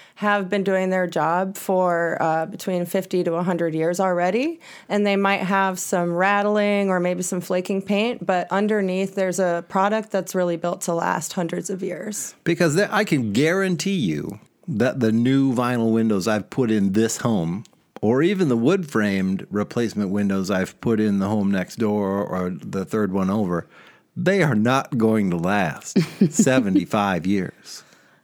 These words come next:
Speaker 1: I think the warranty is typically twenty.
Speaker 2: That's optimistic.
Speaker 1: Okay,
Speaker 2: I mean,
Speaker 1: yeah. I hear
Speaker 2: for,
Speaker 1: that they
Speaker 2: for,
Speaker 1: last
Speaker 2: for a
Speaker 1: less
Speaker 2: vinyl
Speaker 1: than
Speaker 2: window, th-, I, I, I think I bought some today, and they were relatively inexpensive.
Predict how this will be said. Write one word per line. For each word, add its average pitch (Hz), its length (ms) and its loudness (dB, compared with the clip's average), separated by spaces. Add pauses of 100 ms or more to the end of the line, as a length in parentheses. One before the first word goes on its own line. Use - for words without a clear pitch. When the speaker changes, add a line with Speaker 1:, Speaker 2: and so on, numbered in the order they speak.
(140)
Speaker 1:
I 247 80 0
think 302 400 0
the 320 160 2
warranty 285 600 2
is 262 300 0
typically 226 460 0
twenty. 311 800 -2 (560)
Speaker 2:
That's 139 380 0
optimistic. - 880 -2 (180)
Speaker 1:
Okay, 202 280 -2
Speaker 2:
I 175 40 2
mean, 208 140 2
Speaker 1:
yeah. 214 380 2
I 262 160 4
hear 156 240 2
Speaker 2:
for, - 40 0
Speaker 1:
that 339 220 -2
they 277 140 4
Speaker 2:
for, 269 80 4
Speaker 1:
last 233 340 0
Speaker 2:
for 165 100 4
a 147 40 4
Speaker 1:
less - 180 2
Speaker 2:
vinyl 180 340 2
Speaker 1:
than 143 80 2
Speaker 2:
window, 170 480 2 (1500)
th-, 117 140 -2
I, 139 280 0
I, 131 200 0 (140)
I 127 40 2
think 139 320 0 (420)
I 139 100 0
bought 135 260 2
some 110 180 2
today, 98 320 0
and 98 160 0
they 127 100 2
were 123 140 2
relatively 123 720 2
inexpensive. 85 640 -4